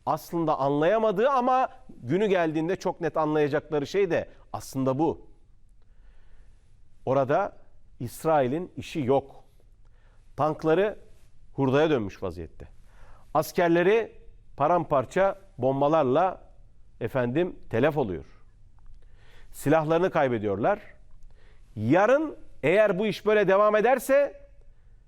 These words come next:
eğer birazcık onurları, şerefleri varsa onu da kaybedecekler böyle giderse. Bunun da bilinmesi lazım. Ez cümle,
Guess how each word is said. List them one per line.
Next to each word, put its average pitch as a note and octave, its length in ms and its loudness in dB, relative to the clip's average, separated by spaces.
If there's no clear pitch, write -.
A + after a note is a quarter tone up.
eğer E3+ 360 2
birazcık A3+ 540 0
onurları, F#3 500 2
şerefleri G3 520 0
varsa C4+ 260 2
onu B3 140 2
da C4 80 0
kaybedecekler C3+ 800 -2
böyle E3+ 260 2
giderse. A#2 480 -4
Bunun D#3+ 200 0
da G3+ 100 2
bilinmesi F#3 460 0
lazım. A2 360 0
Ez A3+ 260 2
cümle, F#3+ 400 0